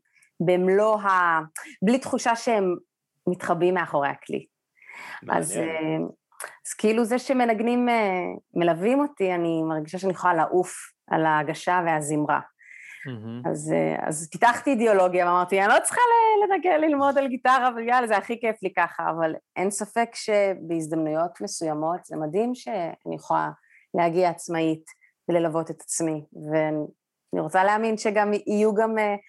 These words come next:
Speaker 1: ביצועים, אה, טובים מזה, לא רק כאילו פונקציונליים,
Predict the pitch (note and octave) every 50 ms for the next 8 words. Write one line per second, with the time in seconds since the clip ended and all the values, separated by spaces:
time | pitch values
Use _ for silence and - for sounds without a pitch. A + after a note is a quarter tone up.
0 | - - - - - - - F3 G3+ G3+ G3+ - G#3 G3+ G#3 A3 A3+ A3+ A#3 A#3
1 | A#3 A3+ A3+ A3 G#3+ - - A3 F#3+ F3+ A3 B3+ C#4 C#4+ C#4+ G#3+ E3+ E3 D#3+ E3
2 | F3+ F#3 G#3 A3+ A#3+ - - - - - _ _ _ _ _ - - F3 E3+ D#3+
3 | - - E3 D#3+ - - - E3+ E3+ E3 D#3 D3+ D3 C#3+ D3 D#3